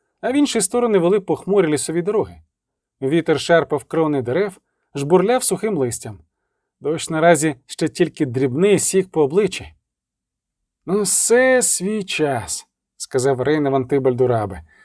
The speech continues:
«Так говорить еклезіаст. Тож і нам настав час попрощатися. Я повертаюся до Зембець, нічого не кажи». Колектор дивився на них,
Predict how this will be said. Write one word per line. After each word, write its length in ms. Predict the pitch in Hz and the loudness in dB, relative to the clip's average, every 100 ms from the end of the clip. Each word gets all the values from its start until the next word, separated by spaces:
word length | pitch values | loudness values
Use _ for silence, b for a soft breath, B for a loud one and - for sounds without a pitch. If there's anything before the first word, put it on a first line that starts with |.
| b b b | b b b
«Так 300 | 190 226 160 | 0 0 0
говорить 460 | 160 190 202 185 | -2 4 4 4
еклезіаст. 840 | 165 - 160 156 135 139 92 - _ _ _ _ _ | 0 -4 0 0 2 -2 -2 -12 _ _ _ _ _
Тож 160 | 190 208 | -6 -4
і 60 | |
нам 240 | 240 254 226 | -2 0 2
настав 340 | 190 - 160 | 2 4 0
час 440 | - 170 160 - - | 4 4 4 0 -6
попрощатися. 800 | - 135 143 - 170 156 120 - - _ _ _ _ _ | -6 -4 -6 0 0 0 -4 -12 -16 _ _ _ _ _
Я 200 | 190 226 | -10 -6
повертаюся 720 | 208 185 170 196 202 175 170 | 2 4 4 4 4 4 2
до 120 | 151 | 0
Зембець, 640 | 147 220 196 110 104 - - - | 0 0 -2 -4 -8 -12 -14 -12
нічого 340 | 202 - 104 | -8 -4 -4
не 100 | 101 | -6
кажи». 300 | 101 113 104 - _ _ _ _ _ _ _ _ _ _ - | -12 -12 -14 -16 _ _ _ _ _ _ _ _ _ _ 0
Колектор 580 | 151 165 226 - 240 | 4 4 2 0 -4
дивився 560 | 226 240 160 147 - 175 | 0 2 4 2 0 -2
на 120 | 185 | 0
них, 340 | 147 101 - | -2 -6 -12